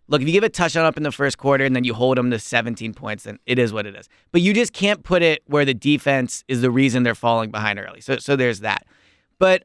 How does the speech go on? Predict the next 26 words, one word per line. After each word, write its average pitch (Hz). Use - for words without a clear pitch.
on 180
the 175
flip 254
side, 117
big 143
picture 123
of 135
the 131
Giants 147
having, 139
you 131
know, 127
playing 139
with 127
house 120
money, 120
the 170
Eagles 220
are 165
in 170
a 147
very 175
unfamiliar 135
situation 110
here, -
right? 160